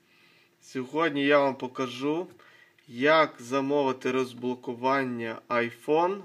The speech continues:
онлайн на нашому сайті. У нас є, для прикладу, iPhone чотири ес,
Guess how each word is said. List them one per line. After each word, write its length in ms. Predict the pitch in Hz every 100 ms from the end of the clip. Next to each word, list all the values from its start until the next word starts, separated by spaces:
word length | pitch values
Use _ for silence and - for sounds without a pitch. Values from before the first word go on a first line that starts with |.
| -
онлайн 520 | 131 127 127 147 170 143
на 120 | 120
нашому 480 | 131 147 - 143 135
сайті. 540 | - 113 107 - 113 _ _ _ _ _ _ _ _ _ _ _ _ _ -
У 200 | - 117
нас 440 | 143 151 - -
є, 240 | 123 123 113
для 180 | 117
прикладу, 540 | 127 139 131 120 113 113
iPhone 580 | - 123 120 143 135 120
чотири 440 | - - 113 -
ес, 360 | 131 170 196